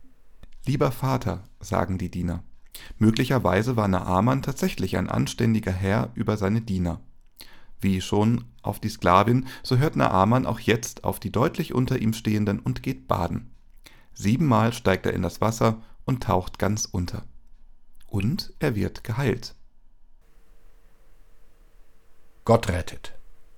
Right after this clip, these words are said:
Speaker 2: Gott heilt. Es ist nicht der Prophet Elisa. Der war gar nicht dabei. Der hat sich nicht einmal sehen lassen. Das Vertrauen der Menschen,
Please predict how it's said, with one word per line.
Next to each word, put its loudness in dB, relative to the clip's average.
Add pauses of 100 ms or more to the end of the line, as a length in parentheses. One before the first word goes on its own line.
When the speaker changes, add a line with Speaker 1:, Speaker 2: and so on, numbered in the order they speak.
(340)
Speaker 2:
Gott 4
heilt. -6 (720)
Es 0
ist 0
nicht 4
der 6
Prophet 4
Elisa. 0 (720)
Der 6
war 2
gar 2
nicht -4
dabei. -2 (640)
Der 6
hat 6
sich 6
nicht 6
einmal 8
sehen 4
lassen. -8 (880)
Das 2
Vertrauen 4
der 6
Menschen, 2